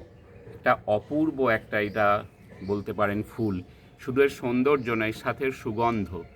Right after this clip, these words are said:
যেটা গন্ধরাজের মূল একটা বৈশিষ্ট্য। গন্ধরাজ বিখ্যাতই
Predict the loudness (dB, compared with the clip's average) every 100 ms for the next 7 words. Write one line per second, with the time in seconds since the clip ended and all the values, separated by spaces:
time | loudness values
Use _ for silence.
0 | -20 -20 -12 -6 -2 0 0 0 0 0
1 | 2 0 0 0 0 0 -2 -6 -2 0
2 | -2 -2 -6 -6 -8 -8 -6 -2 -2 0
3 | 2 2 0 -6 -6 -6 -6 0 0 0